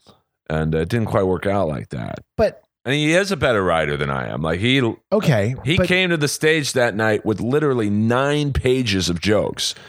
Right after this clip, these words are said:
Speaker 1: I came with four in my head.
Speaker 2: I know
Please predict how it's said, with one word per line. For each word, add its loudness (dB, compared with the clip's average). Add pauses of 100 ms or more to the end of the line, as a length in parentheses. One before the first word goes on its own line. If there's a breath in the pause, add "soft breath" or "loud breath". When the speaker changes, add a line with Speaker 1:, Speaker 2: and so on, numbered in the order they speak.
(320 loud breath)
Speaker 1:
I 2
came 0
with 0
four -2
in -4
my 0
head. 0 (680)
Speaker 2:
I 2
know 2